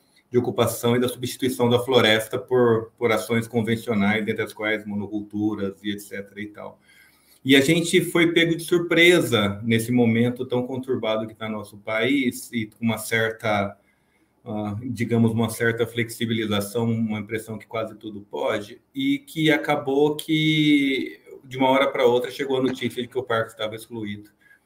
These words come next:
Então, rapidamente, um grupo de organizações que já historicamente também lutam em função de você, de fazer no passado até então, teve algumas campanhas chamadas S O S Cristalino,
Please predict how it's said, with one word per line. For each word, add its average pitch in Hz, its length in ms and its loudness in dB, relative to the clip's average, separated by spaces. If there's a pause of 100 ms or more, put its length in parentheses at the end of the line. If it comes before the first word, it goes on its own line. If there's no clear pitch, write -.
(220)
Então, 127 160 2
rapidamente, 139 720 4
um 123 80 0
grupo 156 240 2
de 147 60 2
organizações 123 680 2
que 117 120 -2
já 117 80 2
historicamente 131 800 0
também 123 240 2
lutam 127 420 2
em 113 360 -2
função 120 340 -4
de 131 80 -6
você, 120 420 0
de 123 160 -6
fazer 127 400 0
no 139 140 0
passado 135 580 4
até 113 240 4
então, 117 480 2
teve 127 240 2
algumas 123 300 0
campanhas 120 420 0
chamadas 117 300 -2
S 117 200 -2
O 117 60 4
S 120 240 0
Cristalino, 113 760 -6